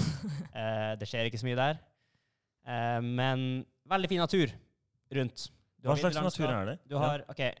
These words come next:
Speaker 2: Alta ligger innerst i en fjord. Ehm, det ligger nede ved havnivå cirka, og tre hundre meter opp så har du vidde,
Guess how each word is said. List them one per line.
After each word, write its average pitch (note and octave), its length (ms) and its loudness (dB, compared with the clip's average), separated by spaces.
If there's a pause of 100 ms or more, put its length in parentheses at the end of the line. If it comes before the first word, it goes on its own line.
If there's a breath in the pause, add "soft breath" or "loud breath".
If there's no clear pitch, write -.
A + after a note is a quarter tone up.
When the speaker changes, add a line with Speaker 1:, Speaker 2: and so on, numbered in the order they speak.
Speaker 2:
Alta D#3+ 200 0
ligger D3 220 0
innerst C3 140 -4
i C3 40 -4
en B2 100 -2
fjord. F3+ 220 -2 (880)
Ehm, A#2 720 -2 (960)
det A#2+ 140 -4
ligger A#2+ 300 -2
nede A#2+ 200 0
ved G#2 80 -2
havnivå D#3 440 0
cirka, F#3 440 -4 (280)
og C#3 360 2 (220)
tre D#3+ 140 -2
hundre D3+ 140 0
meter D3+ 180 -2
opp - 160 -6
så D3+ 80 2
har C3 100 4
du B2+ 60 0
vidde, A2+ 340 -4